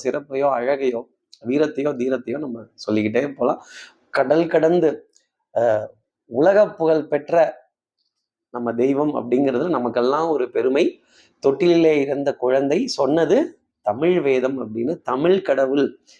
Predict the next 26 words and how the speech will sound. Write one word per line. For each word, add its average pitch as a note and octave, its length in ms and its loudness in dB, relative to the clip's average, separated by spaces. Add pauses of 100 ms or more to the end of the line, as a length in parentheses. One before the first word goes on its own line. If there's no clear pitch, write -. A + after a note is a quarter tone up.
(200)
அப்படின்னு A#2 540 0 (840)
முருகப்பெருமானை C#3 720 2
சொல்லிட்டே A2+ 320 -2
போலாம். C#3+ 320 -2
அங்கங்க, E3+ 400 2 (400)
அஹ், G2 280 0
even E3 440 2 (320)
நம்ம A#2 300 -6
இந்த G#2+ 320 0
இதுக்கு D#3+ 360 2
பிரயாணம் D#3 480 2
பண்ணும்போது B2+ 380 -2
கூட C#3 460 0 (420)
கார்ல F#3+ 340 2
எஃப் B2 220 -2
எம்ல F#3+ 120 2
எல்லாம் F#3+ 260 2
கூட A3+ 160 -2
முழுசா, F#3+ 960 2 (840)
முழுசா D#3+ 640 0
முருகப்பெருமானோட C#3+ 800 -2
பாடல்கள். B2 420 -4
அதுவும் F3 280 2
இல்லாம E3+ 380 2
இன்னைக்கு C#3+ 440 -2
தைப்பூசத்துக்கு F3+ 1040 0